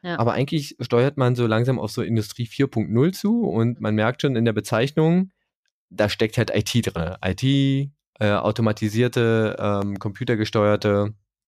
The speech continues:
Speaker 1: Mhm.
Speaker 2: äh, Fertigung, äh, Robotik und all sowas. Und da ist Deutschland tatsächlich richtig, richtig weit abgeschlagen. Ja, also gerade was es so angeht, so an, ähm, Hightech-Forschung,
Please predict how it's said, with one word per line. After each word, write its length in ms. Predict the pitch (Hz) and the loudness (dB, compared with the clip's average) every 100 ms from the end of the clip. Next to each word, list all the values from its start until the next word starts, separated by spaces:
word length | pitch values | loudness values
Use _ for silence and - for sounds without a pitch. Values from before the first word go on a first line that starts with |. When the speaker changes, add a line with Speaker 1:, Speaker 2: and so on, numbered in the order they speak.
| _ - | _ -16
Speaker 1:
Mhm. 320 | 147 151 147 | -14 -14 -6
Speaker 2:
äh, 140 | 107 98 | -2 0
Fertigung, 760 | 107 110 127 113 110 110 113 - - - - _ | 0 0 0 2 4 4 2 -4 -20 -20 -20 _
äh, 120 | - | 0
Robotik 800 | 107 104 104 104 98 107 110 117 | 2 4 4 2 0 0 2 2
und 100 | 107 | 2
all 180 | 98 101 | 2 2
sowas. 360 | 95 101 135 - _ - _ _ _ | 2 0 0 -4 _ -20 _ _ _
Und 320 | 110 107 104 - | 0 2 0 -4
da 260 | 110 110 | -2 0
ist 120 | 123 | 2
Deutschland 280 | 107 113 120 | 2 2 2
tatsächlich 420 | 110 110 107 107 | 0 0 -2 -2
richtig, 400 | 107 117 - 107 | -2 -2 -4 -6
richtig 300 | 101 98 95 - | -4 -6 -4 0
weit 380 | 92 95 - - _ _ _ _ | 0 0 -4 -20 _ _ _ _
abgeschlagen. 720 | - - 90 - 87 92 95 - | -8 -6 -8 -4 -4 -4 -8 -8
Ja, 220 | - 101 110 | -2 0 2
also 160 | 104 | 0
gerade 260 | 95 104 107 | 0 0 0
was 180 | 107 - | -2 -4
es 140 | 101 | -6
so 80 | - | -2
angeht, 300 | 101 101 101 | 0 0 0
so 120 | 98 | 0
an, 300 | 92 98 95 _ _ _ _ _ | 0 0 -4 _ _ _ _ _
ähm, 500 | 104 98 95 95 92 90 _ _ _ _ - | -2 0 2 0 -2 -6 _ _ _ _ -4
Hightech-Forschung, 1080 | 104 113 117 - 120 143 170 180 190 214 | -2 0 -2 0 0 0 2 2 2 0